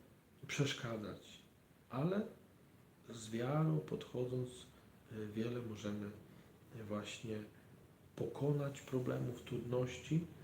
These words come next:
Yy, te podstępy szatańskie w obliczu Pana Boga, w obliczu naszej wiary, one, yy, szybko jakoś znikną, kiedy będziemy się trzymać, yy, tego ostatecznego naszego celu, zamiaru,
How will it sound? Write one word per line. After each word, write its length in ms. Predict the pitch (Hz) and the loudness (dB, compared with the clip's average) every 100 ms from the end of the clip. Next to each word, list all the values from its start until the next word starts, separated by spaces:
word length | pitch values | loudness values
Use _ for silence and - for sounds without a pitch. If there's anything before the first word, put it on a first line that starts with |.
| - - - - 120 | -14 -16 -16 -12 -8
Yy, 100 | 117 | -2
te 180 | 127 | 0
podstępy 600 | - 123 - 160 170 175 | 0 0 2 6 8 8
szatańskie 720 | 139 135 151 165 156 - 156 151 - - - - | 4 4 6 4 4 2 2 2 -4 -16 -18 0
w 40 | 127 | 4
obliczu 420 | 123 131 135 127 | 6 6 4 2
Pana 300 | 117 135 139 | 2 4 6
Boga, 320 | 127 143 135 | 6 4 4
w 120 | 131 | 0
obliczu 340 | - 117 113 117 | -2 -4 -4 -6
naszej 420 | 110 113 - 131 | -6 -4 2 4
wiary, 360 | 131 135 123 117 123 | 6 4 2 -2 -4
one, 240 | 117 117 - - - - - | -4 -4 -6 -14 -20 -16 -8
yy, 580 | 113 113 113 113 110 110 | -6 -4 -4 -4 -4 -2
szybko 400 | 127 123 - 117 | -2 -2 -2 -6
jakoś 280 | - 110 | -2 -2
znikną, 580 | - 131 156 - 196 233 - - - - - | 4 6 6 6 4 4 0 -10 -20 -20 -4
kiedy 440 | - 135 139 139 139 - - | 4 6 6 2 2 -6 -8
będziemy 400 | 110 107 123 120 | -6 0 0 0
się 180 | - 107 | -4 -4
trzymać, 640 | - - 113 113 110 - - - - - - - | -4 -4 -2 -2 -4 -10 -16 -20 -20 -20 -20 -12
yy, 60 | 107 104 101 104 104 104 104 - | -8 -6 -6 -8 -8 -8 -10 -4
tego 380 | 107 101 107 90 - - - - - - - - | -2 2 2 2 -2 -12 -18 -20 -20 -20 -20 -8
ostatecznego 600 | - - - - 120 - | -4 -2 -2 -4 -4 -2
naszego 400 | 117 113 123 117 | -2 -2 -2 -2
celu, 440 | 107 135 151 151 135 | 0 2 4 6 4
zamiaru, 640 | 104 110 117 143 147 143 | 0 -2 0 2 2 2